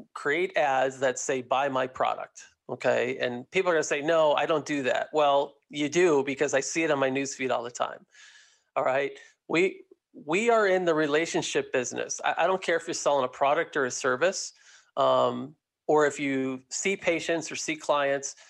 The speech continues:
you are in the relationship business. Facebook is a relational media, all right? Your job is to create relationship and conversation.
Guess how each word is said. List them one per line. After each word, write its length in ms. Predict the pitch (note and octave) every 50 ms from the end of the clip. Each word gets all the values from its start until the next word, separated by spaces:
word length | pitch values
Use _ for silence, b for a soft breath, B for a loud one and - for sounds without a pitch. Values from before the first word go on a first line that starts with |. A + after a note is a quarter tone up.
| B B B B
you 180 | - D3 F#3 A3+
are 100 | A#3 A3+
in 60 | G#3+
the 100 | G3+ F3+
relationship 600 | E3 E3+ D#3+ E3+ F#3 F3+ - C#3+ - - C#3 -
business. 520 | - B2 A#2+ - - G#2 - - - - - - - -
Facebook 380 | F3 G#3+ A#3+ - - C4+ - -
is 140 | E3+ C3+ D#3
a 60 | C#3+
relational 880 | C3 C#3+ C3 B2+ A#2+ C3+ D3+ E3 - - F3+ E3+ E3+ D#3+ D3+ D3 - _ _
media, 480 | - D3+ C#3+ C#3 C#3 C3 A#2+ A2 - - - - b b b b b b b b -
all 80 | - B2+
right? 200 | B2+ C3+ C3+ -
Your 180 | C3 D#3+ F#3+
job 360 | G#3 - - G#3 F#3+ G3+ G3 F#3
is 140 | E3+ -
to 80 | - -
create 240 | - - E3+ D#3+ C3+
relationship 640 | D3 D3 C#3+ D3 D3+ D3 - C#3+ - - D#3+ - D#3
and 100 | C3+ -
conversation. 840 | - D3+ C#3+ C3 C3 C3 A#2+ A#2 C#3 C3+ C3 C3 - B2 - -